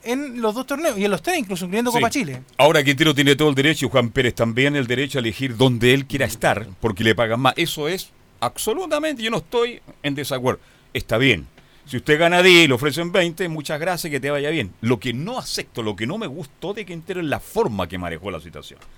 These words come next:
Speaker 2: Él dice que quiere a la Católica, que, mm, definitivamente si hay una posibilidad concreta, sí la podría estudiar.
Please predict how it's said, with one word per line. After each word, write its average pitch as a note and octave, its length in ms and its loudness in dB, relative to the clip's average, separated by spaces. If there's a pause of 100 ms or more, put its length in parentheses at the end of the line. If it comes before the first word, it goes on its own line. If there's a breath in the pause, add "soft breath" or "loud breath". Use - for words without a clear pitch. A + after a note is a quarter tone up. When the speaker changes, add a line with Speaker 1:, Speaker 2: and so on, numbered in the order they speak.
(460 soft breath)
Speaker 2:
Él D3+ 160 0
dice D3 240 -4
que A2+ 100 2
quiere G#2+ 180 0
a F#2+ 40 0
la F#2+ 80 -2
Católica, A3 500 -8 (720 soft breath)
que, F#2+ 420 -4
mm, E2 440 -6
definitivamente G2+ 760 -2
si A#2 100 -2
hay A#2 120 0
una G#2+ 140 -2
posibilidad G2 440 -2
concreta, G2 460 -6
sí B2+ 240 -6
la B2+ 120 -4
podría E2+ 400 -6
estudiar. C3 560 -6